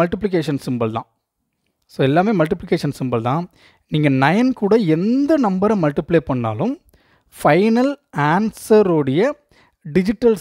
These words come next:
சம் நமக்கு நயன் தான் வரப்போகுது. ஓகேவா? So, அதனால நீங்க மல்டிப்ளை பண்ணி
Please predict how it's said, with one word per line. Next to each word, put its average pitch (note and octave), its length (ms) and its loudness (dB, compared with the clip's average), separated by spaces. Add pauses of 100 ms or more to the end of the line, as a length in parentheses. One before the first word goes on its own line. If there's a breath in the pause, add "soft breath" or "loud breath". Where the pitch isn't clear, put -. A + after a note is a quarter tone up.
சம் E3+ 140 -2 (100)
நமக்கு C#3 260 -2 (160)
நயன் C3+ 340 0
தான் C3 140 0
வரப்போகுது. A2 360 -6 (640)
ஓகேவா? F#3+ 220 2 (380 soft breath)
So, - 140 -2
அதனால A3 280 4
நீங்க G3 220 0
மல்டிப்ளை G3+ 380 2 (100)
பண்ணி F#3 140 0